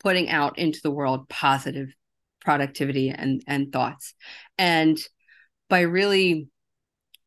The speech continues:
verbalizing the actual process that I went through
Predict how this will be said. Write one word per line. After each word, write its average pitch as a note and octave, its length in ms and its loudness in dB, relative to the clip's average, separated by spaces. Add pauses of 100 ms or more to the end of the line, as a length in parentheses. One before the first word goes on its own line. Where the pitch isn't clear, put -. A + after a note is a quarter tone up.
(440)
verbalizing D#3 920 0
the D3 140 -4
actual E3 360 2
process D3+ 600 -2
that C#3+ 100 -2
I C3+ 140 0
went C#3+ 380 0
through - 460 -8